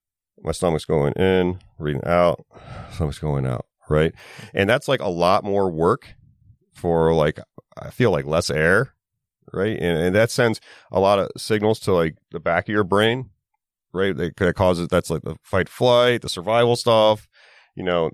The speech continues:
and it, it starts kinda stressing out and panicking and sending these other signals to the front of your brain where you're trying to make sense of it. And next thing you know, like, that thing that that person said, I mean, it was messed up and they shouldn't have done that, is having this, like, huge physical effect on me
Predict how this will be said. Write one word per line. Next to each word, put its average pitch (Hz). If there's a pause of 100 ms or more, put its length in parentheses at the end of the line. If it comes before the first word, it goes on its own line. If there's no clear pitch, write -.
and 82
it, 95
it 90
starts 90
kinda 76 (240)
stressing 78
out 85
and -
panicking 85
and 65
sending 78
these 69
other 80
signals 65
to -
the 64
front 101
of 90
your 80
brain 76
where 76
you're 76
trying 85
to 76
make 73
sense 104
of 67
it. 67 (540)
And 78 (120)
next 98
thing 101
you 87
know, 98
like, 82
that 82
thing 104
that 90
that 85
person 95
said, 95
I 85
mean, 95
it 113
was 117
messed 107
up 110
and 87
they 87
shouldn't 104
have 71
done 120
that, 82 (460)
is 85
having 110
this, 90
like, 73 (120)
huge -
physical 127
effect 120
on 65
me 57